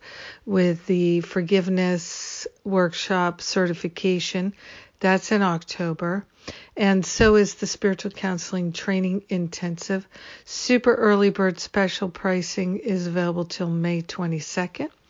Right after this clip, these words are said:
Also, um, there are still tickets for the, uh, Course in Miracles conference in the U K and the one in Boston, both coming up this month. And,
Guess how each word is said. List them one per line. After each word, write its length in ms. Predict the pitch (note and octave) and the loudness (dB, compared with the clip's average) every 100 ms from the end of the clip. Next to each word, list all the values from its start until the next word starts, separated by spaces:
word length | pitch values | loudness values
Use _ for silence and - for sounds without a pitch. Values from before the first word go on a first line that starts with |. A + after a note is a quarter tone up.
| - - - - - - | -16 -14 -14 -14 -10 2
Also, 920 | G#3+ G#3 - - A3+ G#3 G3 G3 G3+ - | 6 6 4 6 8 8 8 8 6 6
um, 640 | G3 F3+ F3+ F3 F3 F#3+ | 4 4 2 2 0 2
there 160 | G#3 G3 | 4 6
are 120 | F#3 | 6
still 360 | F3 - B3 A#3+ | 2 4 4 4
tickets 460 | - A3+ A#3 - | 0 2 2 0
for 180 | - G#3 | -2 -2
the, 600 | F3+ G3 F#3+ F#3 F#3+ G3 - | 2 2 4 6 4 2 -2
uh, 420 | F#3 F3+ F3+ G3+ | -2 0 -2 -4
Course 340 | - G#3 G3 | 0 0 0
in 80 | G#3+ | 0
Miracles 340 | F#3+ E3+ F#3 | -2 -2 -8
conference 800 | - - G3+ F#3+ G3+ G3 - - - - - - - | -8 -6 -4 -4 -4 -4 -4 -10 -18 -20 -20 -14 -2
in 360 | F#3+ F#3 F3+ | 2 2 2
the 100 | F3 | 2
U 220 | F3 F3 | 2 2
K 500 | E3+ - G#3+ G#3 G#3+ - | 0 -2 0 2 0 -2
and 320 | G3+ F3+ F3+ | -2 0 0
the 80 | F3 | 0
one 300 | E3+ E3 E3 | 0 0 -2
in 320 | - F#3 E3 | -4 -2 -2
Boston, 640 | D#3+ E3 E3 - G#3+ A3+ G#3+ | 0 -2 -2 -6 -4 -2 -2
both 280 | F3+ E3+ - | -2 -2 -6
coming 260 | F3 E3+ | -6 -4
up 200 | E3 E3 | -6 -6
this 340 | F3 D#3 - - | -8 -8 -8 -4
month. 440 | F3+ C4+ - - _ - - - - - | -2 -2 -6 -16 _ -20 -20 -20 -20 -4
And, 680 | G#3+ G3 F#3+ F#3 F#3 F#3 | 0 4 4 4 2 0